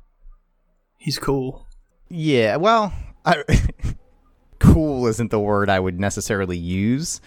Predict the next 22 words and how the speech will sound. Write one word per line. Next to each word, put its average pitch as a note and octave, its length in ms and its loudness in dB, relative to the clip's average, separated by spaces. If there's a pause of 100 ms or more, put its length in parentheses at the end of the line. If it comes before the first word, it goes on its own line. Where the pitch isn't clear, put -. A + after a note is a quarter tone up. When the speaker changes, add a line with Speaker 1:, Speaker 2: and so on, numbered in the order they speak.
(540)
Speaker 2:
'cause A#2 140 -4
I B2 80 2
think E3 220 -6
you D3+ 60 -8
can B2 140 -2
look A2+ 140 -2
at A2 100 -4
Spike G#2 320 -2
from G#2+ 200 -2
a F#2 100 0 (340)
different A2 360 -4
perspective G#2+ 640 -4
of, F2+ 160 -8
sure, G#2+ 400 -2
he's F#2+ 320 -6 (760)
going G#2+ 500 0
with G#2 200 -2
the G2+ 80 -6
flow, G2+ 640 0
but G#2 320 -2
he's G#2+ 220 -6
not, G#2 380 -2